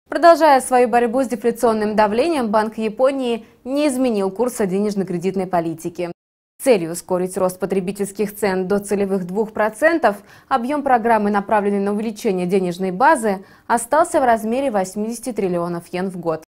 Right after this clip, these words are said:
Такие решения не стали сюрпризом на рынке. Большинство аналитиков ожидало такого решения. Поэтому иена не смогла преодолеть сопротивлению укрепляющегося доллара. Валютная пара доллар-иена поднялась к отметке в сто девятнадцать целых сорок сотых.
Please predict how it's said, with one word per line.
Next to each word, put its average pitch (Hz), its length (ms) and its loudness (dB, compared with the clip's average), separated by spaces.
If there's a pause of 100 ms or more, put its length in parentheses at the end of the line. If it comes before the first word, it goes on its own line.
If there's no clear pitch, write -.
(320)
Такие 320 260 -2
решения 302 500 2
не 277 200 0
стали 226 340 2
сюрпризом 196 640 -2
на 190 140 0
рынке. 175 520 -4
Большинство 202 520 -4
аналитиков 185 640 -2 (260)
ожидало 277 540 2
такого 180 340 -4
решения. 170 600 -4 (440)
Поэтому 339 440 2
иена 233 420 -2
не 254 300 -2
смогла 208 540 0
преодолеть 185 680 0
сопротивлению 196 960 -2 (220)
укрепляющегося 220 960 -2
доллара. 202 600 4
Валютная 262 480 2
пара 269 340 6
доллар-иена 240 720 2
поднялась 240 560 2
к - 60 0
отметке 254 480 -2
в - 40 -6
сто - 180 0
девятнадцать 208 840 -4
целых 240 340 0
сорок 202 380 -2
сотых. 175 540 -6